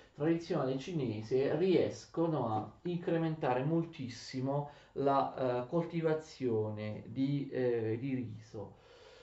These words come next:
Inizia una nuova fase di espansione della Cina che conquista territori, con i Tang conquista, si conquistano territori a ovest che la Cina mai e poi mai aveva posseduto.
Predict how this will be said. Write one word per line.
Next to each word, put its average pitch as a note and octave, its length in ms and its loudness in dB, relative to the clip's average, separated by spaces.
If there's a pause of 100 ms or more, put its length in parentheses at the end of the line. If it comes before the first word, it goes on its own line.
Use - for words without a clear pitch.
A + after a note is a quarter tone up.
(120)
Inizia F3+ 440 2
una D#3 160 4
nuova F#3 440 6
fase E3 380 4
di D3 120 2
espansione C#3 1200 2
della C#3 260 2
Cina B2 600 -4
che D#3 160 -4
conquista F3+ 560 0
territori, D#3+ 760 4 (180)
con G3 200 4
i G#3+ 100 0
Tang B2+ 540 2
conquista, E3+ 680 -2
si F3 140 -4
conquistano D#3 600 0
territori D#3+ 580 4
a D#3 80 6
ovest B2 680 2 (280)
che E3 120 0
la G3+ 200 6
Cina A#2 440 -4
mai D#3 480 4
e D#3+ 60 6
poi E3 300 4
mai G#2+ 580 0
aveva C3+ 760 4
posseduto. A2+ 1160 -4